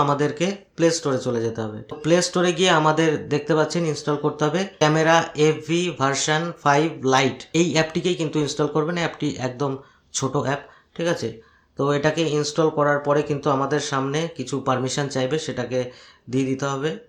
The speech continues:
দিয়ে দেওয়ার পরে দেখতে পাচ্ছেন এখানে কিন্তু আমাদের গাইডও করে দেবে। সবার প্রথমে আমরা আইএসও এবং এখানে ফোকাস, ঠিক আছে, উম, আহ, হোয়াইট ব্যালেন্স, শাটার স্পিড, এগুলো কিন্তু আমরা এইভাবে ম্যানুয়ালি কন্ট্রোল করতে পারবো। তো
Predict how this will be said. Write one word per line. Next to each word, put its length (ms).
দিয়ে 200
দেওয়ার 220
পরে 200
দেখতে 240
পাচ্ছেন 320
এখানে 260
কিন্তু 240
আমাদের 220
গাইডও 380
করে 200
দেবে। 220
সবার 260
প্রথমে 360
আমরা 180
আইএসও 400
এবং 160
এখানে 280
ফোকাস, 540
ঠিক 200
আছে, 160
উম, 420
আহ, 340
হোয়াইট 240
ব্যালেন্স, 380
শাটার 380
স্পিড, 280
এগুলো 180
কিন্তু 220
আমরা 260
এইভাবে 260
ম্যানুয়ালি 420
কন্ট্রোল 280
করতে 280
পারবো। 260
তো 40